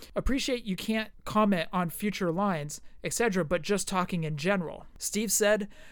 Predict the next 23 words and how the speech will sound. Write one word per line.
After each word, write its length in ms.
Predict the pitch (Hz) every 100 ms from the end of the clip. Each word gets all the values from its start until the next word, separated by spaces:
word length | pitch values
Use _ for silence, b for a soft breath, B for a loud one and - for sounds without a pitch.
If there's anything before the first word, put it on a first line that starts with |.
| B
"They 100 | -
just 260 | 165 226 -
didn't 240 | 220 233
work 240 | 185 196 196
at 100 | 175
all 280 | 160 160 -
as 200 | 165 151
San 240 | - 160
Diego 340 | 165 165 165 156
Comic-Con 520 | - 151 151 165 151
related 440 | 147 147 151 151
exclusives, 720 | 147 - - 254 240 170 151
but 200 | - 180
they 100 | 175
do 220 | 156 175
work 320 | 226 208 208 175
well 300 | 170 165 -
elsewhere, 420 | 180 170 - 147
like 200 | 143 143
a 80 | 156
collector's 480 | - 190 196 175 151
edition 420 | 139 147 - 147
figure 400 | - 147 147